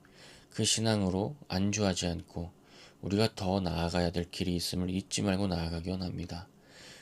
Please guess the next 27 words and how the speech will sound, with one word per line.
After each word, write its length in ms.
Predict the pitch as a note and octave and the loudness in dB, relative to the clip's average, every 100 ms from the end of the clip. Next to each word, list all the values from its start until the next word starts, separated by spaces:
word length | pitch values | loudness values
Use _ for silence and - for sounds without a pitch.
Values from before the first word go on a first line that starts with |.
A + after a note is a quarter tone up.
| - - | -16 -2
우리는 380 | G2+ G#2+ B2+ A#2+ | 0 2 2 2
많이 260 | F#2+ G2 | 2 2
부족합니다. 1000 | - - F#2 - F2 F2+ F2+ E2 F2+ - - | 0 0 -2 -2 -6 -6 -6 -8 -8 -12 -4
우리는 300 | F2+ F#2+ G2 | 0 2 4
연약합니다. 760 | F#2+ G2 - G2+ F#2+ F2+ F#2 | 4 2 0 -4 -4 0 0
우리는 320 | F#2 G#2 A2+ | 2 0 0
쓰러집니다. 800 | A2 G2+ F2 F2 F2 F2+ F2 F#2 - - | 0 0 0 -2 -6 -6 -8 -10 -16 -14
그러나 400 | - F2 F#2+ F2+ - - - - - - - | -2 0 2 0 -8 -20 -20 -18 -18 -20 -8
하나님을 480 | - G2+ G2+ G#2 A2+ | 0 2 4 4 2
믿을 260 | F#2 F2+ | 2 0
때에 340 | E2 E2+ E2+ E2+ | -2 -2 -2 -4
우리는 480 | E2+ F2 F#2 C#3 C#3+ | 0 2 2 0 -6
다시 400 | - F2+ - A#2+ | -8 -2 2 4
한번 280 | B2 A#2+ A#2+ | 2 2 0
힘을 260 | A#2 A#2 G2+ | 2 2 2
낼 140 | F2+ | 2
수 160 | - F2 | 0 -6
있고 380 | - F2+ F#2+ - - - - - | -4 -4 -4 -6 -18 -20 -20 -12
긍정적으로, 1040 | - G2 G2 G2 F#2+ F#2 F2 E2+ F#2 C#3+ - - - - - | -2 2 4 6 4 4 2 2 2 0 -2 -18 -20 -18 -6
어, 500 | F2 E2+ D#2+ - - - | 0 0 0 -4 -8 -2
나의 300 | F2 F2+ F2+ | 2 4 2
삶의 520 | - G2+ G2 F#2+ F2 | 2 0 2 0 0
앞을 600 | - G2 - - G2+ A2+ - - - - | -4 -6 -8 -6 -4 -4 -8 -20 -20 -6
향해 240 | F#2+ F#2 F#2 | 0 2 2
나아갈 420 | F2 F2 F2+ F2+ | 0 0 0 -2
수 160 | - G2+ | -2 -4
있습니다. 540 | - F2+ F2 E2+ | -4 -6 -8 -8